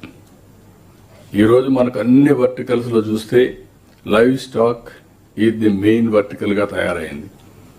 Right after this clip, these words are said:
ఎక్కువ మందికి జీవనోపాధి, మెరుగైన జీవన ప్రమాణాలు కల్పించే విధంగా డైరీ పనిచేసే పరిస్థితి వచ్చింది. ఈ విషయం మీరు గుర్తుపెట్టుకోవాలి. Zero poverty is our goal. మీరు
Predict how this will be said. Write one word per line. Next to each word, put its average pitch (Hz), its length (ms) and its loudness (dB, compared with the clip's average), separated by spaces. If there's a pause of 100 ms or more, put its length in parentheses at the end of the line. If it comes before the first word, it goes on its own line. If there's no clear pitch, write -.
(320)
ఎక్కువ 151 320 2 (100)
మందికి 127 420 -2 (500)
జీవనోపాధి, 113 760 2 (720)
మెరుగైన 113 420 2 (100)
జీవన 107 320 2
ప్రమాణాలు 98 460 -4
కల్పించే 95 460 -6
విధంగా 107 280 4 (800)
డైరీ 101 320 2
పనిచేసే 92 380 -6 (100)
పరిస్థితి 87 360 -10
వచ్చింది. 104 360 -2 (540)
ఈ - 120 0
విషయం 98 320 0
మీరు 90 160 -6
గుర్తుపెట్టుకోవాలి. 98 720 0 (720)
Zero 120 280 4 (160)
poverty 104 500 -2
is 95 160 -2
our 90 120 -6 (140)
goal. 117 200 4 (1160)
మీరు 120 220 2